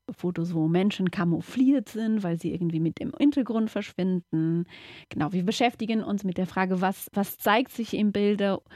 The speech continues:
und wie verwandeln wir uns in Bilder oder wie haben wir uns schon sowieso verwandelt in den Bilder, die, äh, bei uns in den Schubladen stecken.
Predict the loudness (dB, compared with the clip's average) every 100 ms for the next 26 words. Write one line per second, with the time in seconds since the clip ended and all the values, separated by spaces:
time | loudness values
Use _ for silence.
0 | -20 -20 -2 2 2 2 2 4 4 4
1 | 4 2 0 -2 -2 0 0 0 0 0
2 | -2 -2 -6 _ _ _ _ -20 _ _
3 | _ 4 6 6 6 2 0 0 2 2
4 | 0 0 -2 0 0 0 0 0 0 0
5 | -2 -2 0 0 -2 -2 -2 0 2 2
6 | 0 -2 0 -2 -4 -12 -20 _ _ -2
7 | 0 2 2 2 2 2 2 4 2 0
8 | -6 -6 -6 -4 -4 -6 -12 -14